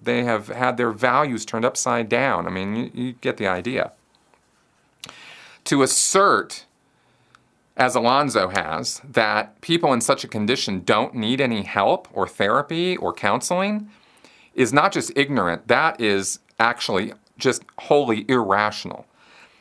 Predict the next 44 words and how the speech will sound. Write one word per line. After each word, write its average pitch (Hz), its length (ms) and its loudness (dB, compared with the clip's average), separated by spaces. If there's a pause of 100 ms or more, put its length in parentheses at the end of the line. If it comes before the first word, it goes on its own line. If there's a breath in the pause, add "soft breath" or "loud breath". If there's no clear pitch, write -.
(200 soft breath)
I 117 80 0
mean, 120 180 2
can 170 120 -4
you, 170 140 4
y-, - 240 -4
you 185 420 -6
know, 135 140 2
th-, 135 320 -10 (440)
you 147 340 -8
could 160 180 -6
use 185 320 0
some 139 160 -2
help 160 340 0
from 117 180 -2
some, 107 300 -2 (140)
from 127 140 -2
some 120 200 -2
people 131 440 2
who 127 140 0
have 131 180 2
a 127 60 0
bit 135 180 0
of 120 140 -2
an 117 80 2
objective 113 540 -2
view 131 340 -2
about 104 380 0
the 110 100 0
whole 120 180 2
process 131 580 -2
and 104 100 -4
what's 110 160 -2
happened. 127 480 -2 (800 loud breath)
And 127 500 0
to 135 140 -2
kinda 139 340 0
guide 127 720 0
the - 360 -12
person 120 500 0
and 104 140 -2
help 123 280 0
'em 117 160 0
out 127 320 2
and 107 300 -6